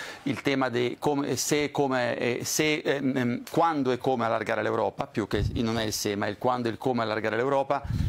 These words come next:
e dall'altra come rendere l'Europa più potente, più efficiente, più democratica. Le due cose stanno, sta-, stanno secondo me insieme, ed è il momento oggi di porre entrambe le questioni. Il tema dell'allargamento, eh, così come gli ucraini ce lo chiedono,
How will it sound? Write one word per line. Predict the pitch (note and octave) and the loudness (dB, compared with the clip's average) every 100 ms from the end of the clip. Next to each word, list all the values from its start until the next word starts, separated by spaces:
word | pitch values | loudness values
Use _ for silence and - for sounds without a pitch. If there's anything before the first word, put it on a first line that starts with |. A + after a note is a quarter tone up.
| - | -2
e | - | -2
dall'altra | C3+ D3+ C3 B2+ C#3 C3+ A#2 - - - | 0 2 2 2 0 0 -2 -6 -18 -4
come | D#3+ D#3+ D3 C#3+ | 0 2 2 0
rendere | C3 C3+ C#3+ C3 | 0 0 0 2
l'Europa | C3 C#3 B2+ - A2+ - - | 2 2 2 0 -2 -4 -8
più | - D#3 | -2 0
potente, | D#3 D3+ D#3+ D#3 D3+ | 0 0 0 0 0
più | C3 | 0
efficiente, | A#2+ A#2+ C3+ B2 B2 | -2 -2 0 0 0
più | A2+ | -2
democratica. | G#2+ G2+ - - - - - - - - | -2 -2 -4 -6 -8 -12 -14 -12 -10 -2
Le | C3+ | 0
due | C#3 D#3+ | 2 2
cose | E3 E3 | 2 2
stanno, | D#3 C3 A#2+ D3+ | 0 0 -2 -4
sta-, | - B2+ | -4 -2
stanno | B2+ C3+ C3+ | 0 -2 -2
secondo | C3+ B2 B2 | -2 0 0
me | A#2+ A#2 | 0 -2
insieme, | G#2+ - F#2+ G2+ | -4 -4 -2 -2
ed | A#2 | 0
è | |
il | C3+ | 2
momento | C3+ D3 C3+ D3 C3 | 2 2 0 0 2
oggi | A#2 C#3+ C3 | 2 0 -2
di | A#2 | -4
porre | B2 C3+ C#3 C3+ | -2 0 2 0
entrambe | A2 C3 A#2 G#2 | -2 -2 -2 -2
le | G2 | -4
questioni. | G2+ G2 - - - - - - - | -4 -6 -4 -6 -6 -14 -14 -12 -8
Il | - | -6
tema | B2 E3 | -2 0
dell'allargamento, | E3 E3 E3 E3 F3+ A3 G3+ C#3 - | 2 2 2 0 0 0 2 0 0
eh, | F#3 C3 B2 B2 B2 | 2 4 4 2 0
così | - D#3 D#3+ | -2 0 0
come | - D3+ A#2+ G2 E2+ | 0 0 0 -2 -6
gli | - | -4
ucraini | G#2+ G#2+ A2 A2+ A2 | -4 -2 -2 -2 -2
ce | G#2+ | -2
lo | G2+ | -2
chiedono, | - G#2 G2+ A#2+ D#3+ | -2 -2 0 -2 -6